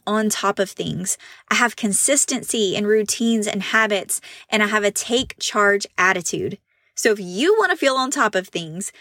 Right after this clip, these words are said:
if you want to consistently find time for all the things,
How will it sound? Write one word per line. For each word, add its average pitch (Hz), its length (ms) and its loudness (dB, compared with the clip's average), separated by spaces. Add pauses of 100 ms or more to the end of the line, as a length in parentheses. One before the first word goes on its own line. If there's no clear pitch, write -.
(240)
if 170 160 -6
you 202 240 2
want 349 140 4
to 294 80 0
consistently 254 680 -2
find 240 320 2
time 202 380 2
for 175 320 -2 (100)
all 185 220 4
the 285 120 2
things, 208 600 -2